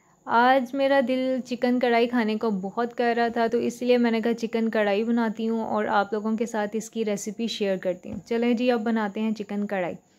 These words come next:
हमारे पास है ऑयल, ये half cup है और, अ, वन teaspoon इसमें नमक ऐड कर दिया है और इस ऑयल को हम लोगों ने गर्म कर लिया है। तो इसमें अब ऐड करेंगे हम four to five pieces chicken के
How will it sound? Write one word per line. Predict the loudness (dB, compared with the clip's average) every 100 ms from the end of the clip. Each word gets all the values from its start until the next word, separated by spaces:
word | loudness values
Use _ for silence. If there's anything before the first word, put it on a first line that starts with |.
| _ _ _ _ _
हमारे | 2 4 4
पास | 2 0 0
है | 0 2 2
ऑयल, | 2 2 2 2 0 -2 -8 _ _ -2
ये | 0
half | 2 0 -2 -4
cup | -4 0
है | 2 2
और, | -2 -2 0 2 2
अ, | 2 2 2 0 -4 _ _ _ -2
वन | 0 2
teaspoon | 0 -2 -2 0 2 0 -4 _ -12
इसमें | -8 -2 0 0 -2 -8 -4
नमक | 0 0 0
ऐड | 0 -2
कर | -2 -4
दिया | -2 0 2
है | 2
और | 0 0
इस | 0 -4 -4
ऑयल | -2 -2 -2
को | -2
हम | 0 0
लोगों | -2
ने | -2 0
गर्म | 0 -2 -2
कर | -2
लिया | -2 -2 -4
है। | -8 -14 _ _ _ _ _ _ -8
तो | -2 0 2 0 0
इसमें | -2 0 2 2
अब | 2 2 2
ऐड | 2 2
करेंगे | -2 0 2 2
हम | 2 2 0 0
four | 2 2
to | 2
five | 0 0 0
pieces | 0 -4 -2 -4 -4 -4
chicken | -4 -2 0 2 2
के | 2 2 0 -2